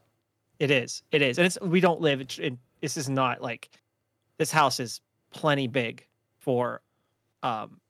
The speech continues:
probably a family of three, I would say. But we have just, like, outgrown it to the point where it's, like, uncomfortable, where, like, I'm stepping over toys. So anyway,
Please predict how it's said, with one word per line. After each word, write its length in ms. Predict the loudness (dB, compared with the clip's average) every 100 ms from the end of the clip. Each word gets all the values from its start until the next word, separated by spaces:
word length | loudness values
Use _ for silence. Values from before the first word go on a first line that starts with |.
| _
probably 440 | -6 -4 -4 -4 -4
a 40 |
family 420 | -2 -2 -2 -4
of 100 | -6
three, 520 | -8 -6 -4 -4 -8 -14 _ _ -2
I 80 |
would 140 | -2 0
say. 320 | -2 -2 -4 -12 _ _
But 120 | -4
we 100 | -2
have 240 | 0 -2 -2
just, 560 | 4 6 6 0 -10 -18 _ _ _ _
like, 280 | -10 -10 -20 _ 2
outgrown 460 | 2 2 4 4
it 80 | 2
to 140 | -2 -6
the 60 |
point 280 | -2 -4 -2
where 80 | -4
it's, 220 | -4 -12 -10
like, 140 | -10 0
uncomfortable, 800 | 0 2 -2 -2 -4 -6 -10 _
where, 120 | 0
like, 220 | 2 2
I'm 100 | 0
stepping 400 | 0 2 2 4
over 180 | 4 2
toys. 640 | 0 -2 0 0 -2 -4 -10 _ _ _
So 200 | -8 -4
anyway, 420 | -2 0 0 -2